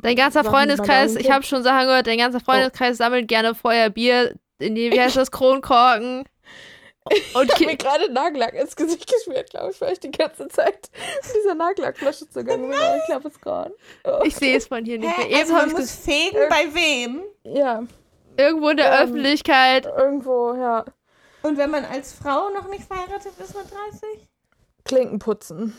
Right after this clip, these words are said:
Speaker 2: Da kommt immer so eine Wand, wo so Türklinken dran sind und da haben sie dann so Schuhcreme draufgeschmiert und so. Und du musst das halt so lange machen, bis eine, ein, jemand, der noch Jungfrau ist, kommt und dich freiküsst. Und da musst du aber dich raushandeln und dann irgendwie den Geld
Speaker 3: Dich
Speaker 2: bezahlen oder sowas.
Speaker 3: raushandeln?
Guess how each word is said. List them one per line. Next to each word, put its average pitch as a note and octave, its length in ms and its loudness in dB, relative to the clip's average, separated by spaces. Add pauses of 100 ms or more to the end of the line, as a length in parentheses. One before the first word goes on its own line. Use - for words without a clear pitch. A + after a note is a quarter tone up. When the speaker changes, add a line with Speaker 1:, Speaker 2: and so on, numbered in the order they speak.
Speaker 2:
Da A3+ 140 -2
kommt B3 240 -2
immer A3+ 180 -2
so A3 80 -2
eine A3+ 100 -2
Wand, A#3+ 200 0
wo B3 60 0
so A3 100 -4
Türklinken B3+ 540 -4
dran A3 220 -4
sind A#3+ 200 -4
und G#3+ 160 -4
da A3+ 80 0
haben A3+ 140 -2
sie G#3 100 -12
dann G3+ 100 -8
so G#3 80 -14
Schuhcreme B3 400 -8
draufgeschmiert A#3 580 -6
und A#3 80 -12
so. B3 100 -2
Und - 340 -8
du A#3+ 40 0
musst C4 200 0
das C4+ 100 -4
halt A#3 160 0
so B3 140 2
lange C4 220 0
machen, C4 280 -2
bis B3 160 -2
eine, A3+ 400 0 (320)
ein, G#3+ 500 -4
jemand, A3+ 440 -2
der G#3+ 100 0
noch A3 160 -2
Jungfrau C4 380 -4
ist, A3+ 80 -8
kommt A#3+ 240 -6
und G3+ 100 -6
dich G#3 100 -14
freiküsst. - 520 -8 (320)
Und G#3+ 80 -6
da A3 100 2
musst B3 220 -2
du A3 60 0
aber A3 180 0
dich G#3+ 180 -10
raushandeln G#3+ 600 -4
und G#3 180 -6
dann G3+ 140 -4
irgendwie G#3 360 -8
den G3 380 -8
Geld G#3+ 160 -2
Speaker 3:
Dich - 80 -6
Speaker 2:
bezahlen G#3+ 320 -4
oder G#4+ 160 -2
sowas. - 180 -10
Speaker 3:
raushandeln? C#4 460 0